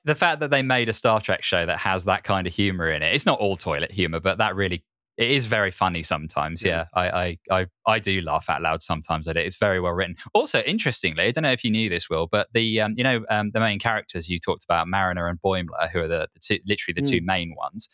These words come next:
Speaker 1: they are gonna be in, appearing in live action with the same actors who voiced them, actually playing the, the characters for real in real life in an episode of Star Trek Brave New Worlds or Strange New Worlds or whatever it's called, the new live action
Speaker 2: Okay.
Speaker 1: Star Trek series.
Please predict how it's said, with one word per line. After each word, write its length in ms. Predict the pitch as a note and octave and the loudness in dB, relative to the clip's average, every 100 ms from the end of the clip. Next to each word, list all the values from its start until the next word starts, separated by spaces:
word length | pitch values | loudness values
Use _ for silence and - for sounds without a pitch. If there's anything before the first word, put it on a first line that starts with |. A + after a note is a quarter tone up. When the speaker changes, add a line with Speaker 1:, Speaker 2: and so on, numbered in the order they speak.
| - - - | -16 -20 -2
Speaker 1:
they 200 | B2+ C#3 | 2 2
are 80 | C3+ | 2
gonna 200 | C3+ B2+ | 2 0
be 380 | A#2+ A#2+ A#2 - | 2 2 0 -2
in, 340 | A#2+ A#2 A2+ A#2+ | 0 2 2 -2
appearing 360 | A#2 B2 A#2+ A#2 | 2 2 4 0
in 100 | A2+ | 2
live 280 | A#2 A#2 | 2 4
action 420 | B2+ - - D#2 E2 | 2 -2 -4 -4 -6
with 100 | E2+ | -4
the 60 | |
same 260 | - G#2+ G2 | -2 0 0
actors 400 | G2 _ F#2+ - | -4 _ -4 -2
who 120 | F#2 | -4
voiced 400 | E2+ G#2 G2+ - | 0 0 0 -4
them, 240 | C#2 E2 F#2+ _ _ - | -4 -6 -10 _ _ -4
actually 540 | A2 - A2 G2 F#2+ F#2 | -2 0 0 0 0 -4
playing 380 | - A2 G2+ F#2+ | 0 2 2 0
the, 160 | F#2 F2+ | 0 0
the 60 | G#2 | -2
characters 480 | A#2 G2+ G2 G2 - | -2 -2 -4 -6 0
for 140 | G2 | 2
real 260 | A2+ E2 - | 2 0 -2
in 140 | F#2 | -2
real 200 | F#2 F#2 | 2 2
life 460 | G2 F2 E2+ - - _ _ _ _ - | 2 0 0 -8 -14 _ _ _ _ -2
in 140 | G#2 | 0
an 80 | G#2+ | 0
episode 520 | A2 A2 - G#2+ G2+ | 0 0 2 2 2
of 140 | G2+ - | 0 0
Star 240 | A#2 G#2+ | 2 2
Trek 240 | - G#2+ - - | 2 -2 -2 0
Brave 340 | G#2+ A2 A2 | 0 2 0
New 160 | A#2 A#2+ | -2 0
Worlds 320 | B2+ C3 C3 | 0 0 -2
or 60 | G2+ | 0
Strange 340 | A#2 A2 G#2+ | 2 2 0
New 100 | A2 | 0
Worlds 300 | A#2+ B2 A#2+ | 2 0 2
or 40 | |
whatever 220 | A2+ A#2 A#2 | 0 0 -2
it's 140 | - | -2
called, 280 | - B2+ B2 | 0 0 0
the 60 | G2+ | -2
new 200 | G2 F#2+ | 0 0
live 280 | F#2 G2+ G#2 | 2 2 2
action 340 | C#3 E3 G3 | 0 0 0
Speaker 2:
Okay. 160 | - B2+ | 0 4
Speaker 1:
Star 160 | A2+ | 2
Trek 260 | - A#2 - | 2 -2 0
series. 460 | - B2+ D3 E3 | 0 2 0 -4